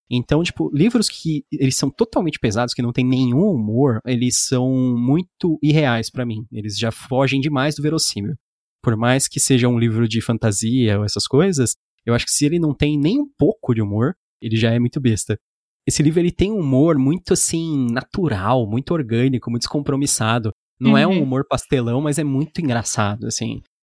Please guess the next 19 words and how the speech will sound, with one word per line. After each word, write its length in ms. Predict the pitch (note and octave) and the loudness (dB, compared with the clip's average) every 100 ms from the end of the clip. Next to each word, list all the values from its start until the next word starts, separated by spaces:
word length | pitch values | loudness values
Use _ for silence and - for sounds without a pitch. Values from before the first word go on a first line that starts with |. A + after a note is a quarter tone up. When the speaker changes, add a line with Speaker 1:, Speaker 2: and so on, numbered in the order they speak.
| _ | _
Speaker 1:
Então, 800 | A#2+ A#2 - B2 C3+ C#3+ C3 A#2 | -6 -4 0 2 2 0 0 -2
é, 140 | - - - _ | -6 -14 -18 _
é, 340 | - - - E3+ | -12 -12 -4 -2
é 20 | D#3+ - | -2 -2
tão 120 | A#3+ - | -6 -4
difícil 640 | D#3 - D3 - - A2+ - _ | -8 -6 -6 -6 -6 -8 -10 _
escrever 340 | - - A#2 A2 | -8 -2 0 0
humor. 420 | A#2 B2+ B2+ A2 - _ | -2 -2 -2 -2 -6 _
Talvez 480 | G#3 G#3+ C3 D#3+ A3+ | -2 -2 -4 -6 -4
seja 500 | - D3+ D3+ D3+ D3+ | -4 -4 -2 -4 -6
a 80 | - | -6
forma 260 | - C3 | -4 -2
mais 180 | B2 D3 | -2 -4
difícil 280 | D3+ - C3 | -6 -6 -6
de 40 | - | -8
escrita, 300 | - G#2+ A2+ | -6 -6 -6
seja 200 | - A2 | -6 -6
a 40 | |
comédia. 460 | - G#2+ - - | -6 -6 -4 -6